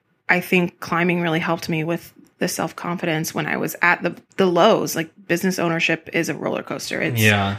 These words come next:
Speaker 1: up and down constantly. And so when I was at, like, my lowest lows, I was able to be like, "Look, like,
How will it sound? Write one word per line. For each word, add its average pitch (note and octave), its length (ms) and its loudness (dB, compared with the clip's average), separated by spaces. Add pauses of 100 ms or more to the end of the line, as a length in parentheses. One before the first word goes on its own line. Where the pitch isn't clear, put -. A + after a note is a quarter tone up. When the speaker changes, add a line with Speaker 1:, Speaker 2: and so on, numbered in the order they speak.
Speaker 1:
up G3 180 4
and F3 100 2
down D#3 280 2
constantly. - 720 -6 (460)
And F3 580 0
so E3+ 320 0
when F3+ 200 0
I E3 120 4
was F#3 160 2
at, D#3+ 200 0
like, F3+ 200 -2
my D#3 140 0
lowest D#3 420 -2
lows, E3+ 320 4
I C#3+ 80 0
was E3 140 -2
able D#3+ 180 -2
to D#3+ 120 -2
be E3+ 120 -2
like, - 180 -2
"Look, G3+ 300 4
like, F3 220 -2